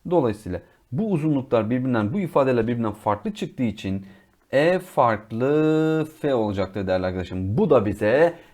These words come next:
eşkenar dörtgenin köşegenlerinin farklı olduğunu gösterir. Ama dört eşit üçgen ve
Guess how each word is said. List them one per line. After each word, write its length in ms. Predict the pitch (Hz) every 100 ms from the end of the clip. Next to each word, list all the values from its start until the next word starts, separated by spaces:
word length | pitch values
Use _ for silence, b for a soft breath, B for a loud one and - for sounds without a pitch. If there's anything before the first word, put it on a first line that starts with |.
| B -
eşkenar 720 | 190 175 160 131 113 98 101
dörtgenin 560 | 196 185 139 117 104
köşegenlerinin 600 | 95 202 151 131 110 95
farklı 440 | 95 - 170 170 202
olduğunu 420 | 170 151 202 160
gösterir. 460 | 131 131 127 104 95
Ama 300 | 113 131 117
dört 240 | 156 160
eşit 280 | 107 101 101
üçgen 560 | 90 - 92 101 143 165 b b b b b
ve 400 | 95 120 156 170